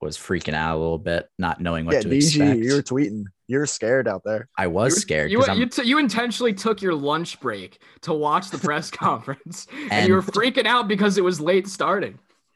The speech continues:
Speaker 1: Dude, yeah, it was late starting, and then it went live, cut after, like, thirty seconds, and then it went live again and cut again. So there, there wasn't even, like, a live stream. So I'm just sitting there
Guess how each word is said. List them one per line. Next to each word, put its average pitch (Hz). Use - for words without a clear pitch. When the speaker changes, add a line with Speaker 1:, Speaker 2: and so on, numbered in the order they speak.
Speaker 1:
Dude, 117
yeah, 117
it 101
was 101
late 113
starting, 107
and 90
then 90
it 101
went 98
live, 90
cut 117
after, 107
like, 87
thirty 98
seconds, 98
and 92
then 101
it 107
went 107
live 95
again 92
and 92
cut -
again. 87
So -
there, 92
there 110
wasn't 117
even, 107
like, 90
a 82
live 82
stream. -
So -
I'm 90
just 95
sitting 90
there 82